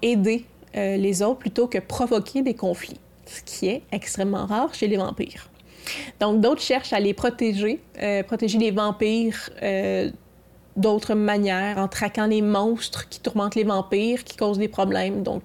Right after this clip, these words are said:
des garous, des spectres ou autres. Les disciplines auxquelles ont naturellement accès les salubriens,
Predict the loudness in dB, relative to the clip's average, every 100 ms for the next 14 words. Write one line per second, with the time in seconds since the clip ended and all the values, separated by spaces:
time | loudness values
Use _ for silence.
0 | -8 -6 -4 0 0 0 -2 0 -2 -6
1 | -4 -4 -4 -8 -6 -4 -6 -10 -20 -20
2 | -20 -18 -4 2 2 0 0 2 4 4
3 | 2 -2 0 0 0 0 0 0 -2 -2
4 | 0 2 0 -2 -4 -2 0 2 0 0
5 | 0 0 0 0 2